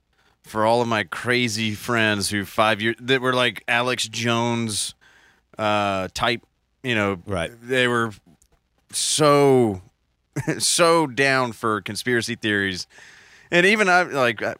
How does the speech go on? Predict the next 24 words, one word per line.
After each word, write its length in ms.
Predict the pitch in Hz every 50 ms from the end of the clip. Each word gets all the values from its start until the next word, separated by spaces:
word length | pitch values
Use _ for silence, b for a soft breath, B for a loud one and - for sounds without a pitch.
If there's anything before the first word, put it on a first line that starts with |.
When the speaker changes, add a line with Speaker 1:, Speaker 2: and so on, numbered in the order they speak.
| _ _
Speaker 1:
obviously 400 | - 98 123 120 123 113 - 113
I 100 | 110 107
think 240 | 101 - 117 107 92
we're 140 | 104 104 104
all 200 | 104 101 98 95 -
aware 320 | 104 95 95 95 98 95 95
of 220 | 92 87 - -
Alex 260 | - 95 92 90 87 -
Jones. 420 | - 92 90 90 90 90 - -
I've 180 | 82 95 90 87
watched 360 | 92 92 90 - - - - _ _ _ _ _
tons 280 | - - 107 104 101 90
of 80 | 95 90
his 120 | 95 -
stuff, 560 | - - - 101 98 95 - - _ _ _ _ -
uh, 280 | 113 117 113 113 113 117
out 140 | 143 165 151
of 200 | 123 101 - -
humor 380 | - 139 190 254 277 151 92 78
more 180 | 87 117 127 120
than 80 | 113 139
anything. 300 | 190 196 131 113 107 98
Speaker 2:
Right. 240 | 104 98 87 85 - B B B B B B - -
Speaker 1:
Es-, 120 | 156 160